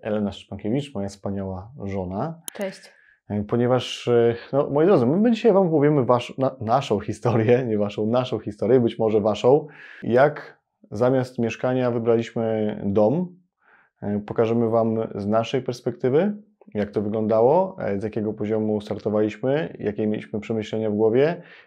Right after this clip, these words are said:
Speaker 1: i jak to wygląda już w praktyce po roku mieszkania we własnym domu. Stąd właśnie moja żona, która będzie miała inną perspektywę niż ja. Mamy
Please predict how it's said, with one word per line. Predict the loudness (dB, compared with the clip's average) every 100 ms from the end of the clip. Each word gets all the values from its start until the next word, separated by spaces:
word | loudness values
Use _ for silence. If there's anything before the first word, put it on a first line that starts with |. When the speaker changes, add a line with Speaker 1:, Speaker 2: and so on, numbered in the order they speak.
| _
Speaker 1:
i | 0 0 2 4
jak | 4 4
to | 0
wygląda | 0 0 0 4 4
już | 2 -2 -14
w | -16 -4
praktyce | 0 2 2 -2 -8 -2 0 0 -4 -18 _ _ _
po | 2 6 6
roku | 4 2 2 2 2
mieszkania | -2 -4 -4 -2 0 0 -2
we | -4 -4 -4
własnym | -4 -6 -8 -8 -6 -6 -6 -10 -10
domu. | -8 0 4 6 4 -2 -12 -20 -20 -20 _
Stąd | -10 -6 -4
właśnie | -6 -8 -10 -10 -10 -12
moja | -10 -8
żona, | -6 -6
która | -8 -10 -8
będzie | -8 -10
miała | -12 -14 -16 _ _ -20 -8
inną | -2 2 2
perspektywę | -2 -8 -8 0 0 0
niż | 0
ja. | 0 0 0 -2
Mamy | 0 0